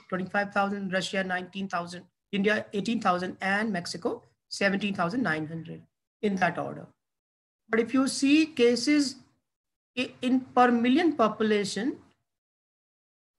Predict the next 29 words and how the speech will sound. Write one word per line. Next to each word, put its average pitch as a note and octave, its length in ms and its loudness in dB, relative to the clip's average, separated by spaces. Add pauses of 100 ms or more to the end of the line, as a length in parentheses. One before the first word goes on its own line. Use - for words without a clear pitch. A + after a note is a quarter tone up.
(280)
while A#3+ 220 4
U A#3 240 2
S D4 160 0
A D4+ 140 4
has C#4+ 140 0
seventy-six A#3 540 0
thousand A#3+ 380 2
five G#3 240 2
ninety-seven, A3 800 0 (360)
Brazil G3+ 360 2
has B3 160 2
forty-two A3+ 480 -2
thousand, E3 580 -2
India B3+ 380 2
only B3+ 260 2
has C#4+ 220 0
seven A3+ 280 -2
thousand A#3 440 -6 (320)
seven G#3+ 340 2
hundred. E3+ 320 -2 (300)
So A#3 180 2
amongst C4 400 0
all B3 420 2
the C4 140 2
countries, A3+ 800 -2 (320)
India A#3+ 480 4
is A#3 400 0 (440)
the A3+ 60 0
lowest, E3 480 0